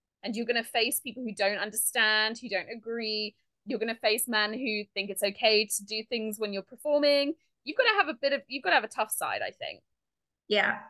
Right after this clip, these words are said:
Speaker 2: yeah, absolutely. And, and so that kind of toughness, um, again, that was something I did not expect when I,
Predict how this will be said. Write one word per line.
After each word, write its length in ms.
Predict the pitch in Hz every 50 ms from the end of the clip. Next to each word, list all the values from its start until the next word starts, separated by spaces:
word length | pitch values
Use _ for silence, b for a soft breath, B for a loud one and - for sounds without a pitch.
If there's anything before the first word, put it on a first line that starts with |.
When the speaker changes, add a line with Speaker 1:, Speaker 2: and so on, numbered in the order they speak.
| - _ _ -
Speaker 2:
yeah, 300 | 233 226 214 220 220 -
absolutely. 760 | 233 220 226 220 - 247 208 202 208 - 196 180 180 175 - -
And, 300 | 208 202 196 196 196 190 - -
and 220 | - 151 190 208
so 240 | - - 214 202 185 -
that 340 | 208 202 208 226 226 - - - -
kind 140 | 247 226 214
of 80 | 208 208 - -
toughness, 680 | 311 302 302 - 196 180 170 175 190 226 220 - - _ _ _ _ _ _ _ _ _ _ _ _ _ _ -
um, 460 | 233 226 220 226 226 220 214 214 - -
again, 460 | 226 254 - 247 226 240 220 180 202
that 120 | 202 -
was 140 | - 247 -
something 320 | - 302 269 247 302 262 - 240
I 160 | 233 233 220 - -
did 200 | - 262 277 -
not 240 | 262 262 247 247 247
expect 500 | 262 254 - - - 208 175 - - - - -
when 140 | 208 208
I, 240 | 202 180 180 180 -